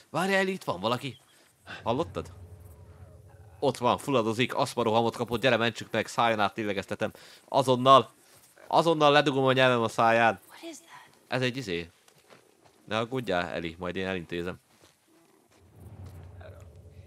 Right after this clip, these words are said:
Speaker 1: Hí,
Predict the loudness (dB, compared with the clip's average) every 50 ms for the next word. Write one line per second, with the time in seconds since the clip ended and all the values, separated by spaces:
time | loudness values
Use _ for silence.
0 | -20 -20 -20 -20 -20 -20 -20 -20 -20 -20 -20 -20 -20 -20 -20 -20 -20 -20 -20 -20
1 | _ _ _ _ _ _ _ -20 -16 -12 -10 -8 -8 -6 -6 -8 -8 -8 -10 -10
2 | -12 -14 -16 -18 -20